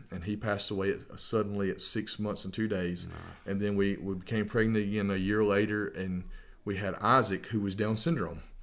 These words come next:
Speaker 1: and he passed away at six months and two days. So we really don't know what happened, other
Speaker 2: Mm-hmm.
Speaker 1: than the Lord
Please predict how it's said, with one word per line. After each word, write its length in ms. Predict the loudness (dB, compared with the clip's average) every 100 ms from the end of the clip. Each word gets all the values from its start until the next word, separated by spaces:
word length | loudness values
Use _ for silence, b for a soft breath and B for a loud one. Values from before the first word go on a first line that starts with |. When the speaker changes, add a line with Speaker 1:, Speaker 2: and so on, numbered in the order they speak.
| b b b -6
Speaker 1:
and 500 | -4 0 0 0 -2
he 160 | 0 0
passed 340 | 0 -2 -2
away 180 | 0 0
at 100 | 0
six 340 | -4 -4 -6
months 240 | -4 -4 -6
and 120 | -4
two 140 | -2
days. 260 | -2 -4 -6
So 400 | -2 0 -2 -4 B B B
we 120 | -4 -2
really 240 | 2 2
don't 180 | 2 0
know 120 | 0
what 220 | 0 -2
happened, 500 | 0 0 0 -6 -6 -4
other 200 | -2 0
Speaker 2:
Mm-hmm. 100 | 0
Speaker 1:
than 320 | 0 0 -2
the 60 | -4
Lord 320 | 0 2 2